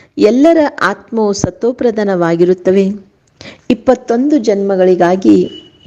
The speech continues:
ಜ್ಞಾನದ ಎಣ್ಣೆಯು ಇಲ್ಲಿ ತುಂಬುತ್ತದೆ. ನಂತರ ನಿಧಾನ ನಿಧಾನವಾಗಿ ಕಡಿಮೆಯಾಗುತ್ತಾ ಆಗುತ್ತಾ ಈ ಸಮಯದಲ್ಲಿ ಇಡೀ ಪ್ರಪಂಚದ ಜ್ಯೋತಿಯು ನಂದಿ ಹೋಗುವ ಸ್ಥಿತಿಗೆ ಬಂದಿದೆ. ಇಡೀ ಪ್ರಪಂಚದ,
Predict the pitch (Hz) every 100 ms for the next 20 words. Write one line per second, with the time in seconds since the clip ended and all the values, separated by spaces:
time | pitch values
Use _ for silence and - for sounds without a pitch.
0 | - 202 190 214 254 220 190 190 202 185
1 | 175 - - 196 190 190 175 175 175 -
2 | 175 175 208 - _ _ _ - - -
3 | 240 294 294 311 269 220 190 208 226 285
4 | 311 202 190 196 196 185 175 180 185 160
5 | - - 180 226 247 202 185 180 - 185
6 | 175 170 170 175 190 185 170 - _ _
7 | _ - - _ 285 330 - 233 208 202
8 | 190 190 190 262 330 320 202 190 196 196
9 | 190 185 180 170 202 - 233 202 185 170
10 | 220 254 233 190 185 185 185 - 185 180
11 | 180 170 165 165 170 220 _ _ _ _
12 | _ _ _ _ _ _ _ _ _ _
13 | _ _ _ - - - - 220 220 214
14 | 190 190 214 208 202 180 160 -